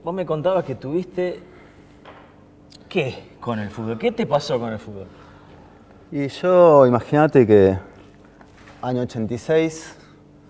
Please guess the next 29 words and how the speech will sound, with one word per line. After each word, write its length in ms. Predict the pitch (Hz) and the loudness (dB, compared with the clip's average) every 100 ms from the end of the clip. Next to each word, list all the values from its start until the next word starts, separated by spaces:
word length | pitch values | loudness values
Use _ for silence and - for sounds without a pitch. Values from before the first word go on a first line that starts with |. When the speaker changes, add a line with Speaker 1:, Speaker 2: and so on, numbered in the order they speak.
| - - - - | -20 -20 -20 -20
Speaker 2:
se 80 | 104 | -14
me 60 | 98 | -10
van 120 | 104 | -10
a 80 | 95 | -8
caer 180 | 101 | -6
unas 260 | 104 95 90 | -6 -10 -10
sotas, 340 | 120 113 92 | -6 -6 -6
¿viste? 180 | 92 92 | -8 -14
Porque 180 | 90 82 | -12 -12
parezco, 360 | 90 87 90 85 | -14 -16 -16 -16
sé 140 | - | -14
que 100 | 90 | -14
parezco 300 | 82 87 - | -14 -16 -18
mucho 200 | 87 - | -18 -16
más 100 | 92 | -20
joven. 300 | - 107 104 98 | -16 -14 -12 -12
Speaker 1:
<laughs> 40 | 480 180 185 339 - 294 - 254 - - - - | -8 -8 -8 -12 -12 -16 -16 -20 -20 -20 -20 -12
Speaker 2:
Eh, 560 | 98 90 87 87 85 90 - - - - - _ | -8 -4 -2 -4 -6 -10 -16 -20 -20 -20 -20 _
año 200 | 107 110 | -14 -12
ochenta 260 | 110 104 98 | -10 -10 -10
y 20 | |
seis, 220 | - 147 | -4 -4
tenía 160 | 123 110 | -4 -4
diez 180 | 107 - | -4 -4
años, 320 | 131 139 135 - - - - | -6 -6 -10 -16 -20 -20 -16
imagínate. 460 | 87 80 87 73 - - - - _ _ _ _ _ _ _ _ _ _ - _ _ _ _ _ _ 85 | -16 -12 -12 -12 -14 -20 -20 -20 _ _ _ _ _ _ _ _ _ _ -20 _ _ _ _ _ _ -14
Era 160 | 85 | -10
de 80 | 85 | -10
River. 320 | 90 80 69 | -10 -10 -12